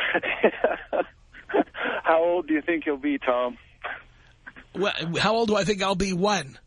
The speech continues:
Speaker 1: How old do you think your nephew will be when, you know, first time?
Speaker 2: Oh.
Speaker 1: <laughs>
Speaker 2: Well, if it's anything like me, I'd say thirteen.
Speaker 1: <laughs> Yeah. Yeah, that's true.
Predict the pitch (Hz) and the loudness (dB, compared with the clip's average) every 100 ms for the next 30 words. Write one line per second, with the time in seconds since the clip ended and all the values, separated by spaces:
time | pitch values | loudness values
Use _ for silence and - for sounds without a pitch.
0 | _ - 180 185 - _ 185 156 165 147 | _ 0 2 2 -2 _ -2 0 0 0
1 | 156 - 156 143 123 143 131 131 127 135 | -2 0 0 2 2 0 2 -2 -2 0
2 | 131 123 - - 143 139 - 151 135 120 | 0 0 -6 -2 0 0 2 2 2 -2
3 | - - _ - - - - _ 175 262 | -8 -20 _ -20 -20 -18 -18 _ -2 0
4 | 320 - _ _ - - - - - 180 | 0 -4 _ _ -20 -16 -8 -2 2 0
5 | 139 185 214 269 294 - - _ - - | 2 0 0 0 -2 -6 -16 _ -20 -16
6 | - - 196 185 165 208 208 208 208 214 | -16 -6 -2 0 0 2 2 2 2 0
7 | 208 285 277 226 196 214 175 - 190 165 | 0 0 2 2 0 0 0 0 0 0
8 | - 190 170 175 254 247 - - - 208 | 0 2 2 0 -4 -6 -14 -20 0 0
9 | - - - - - - - - - - | 0 -4 -4 -4 -4 -4 -4 -10 -8 -8
10 | - - - - 277 - 302 - - - | -20 -20 -6 0 2 4 2 2 -4 -14
11 | - - - - - - - 165 202 202 | -14 -8 -6 -6 -10 -6 2 4 4 2
12 | 202 233 - - 185 175 | 0 -2 -4 0 2 2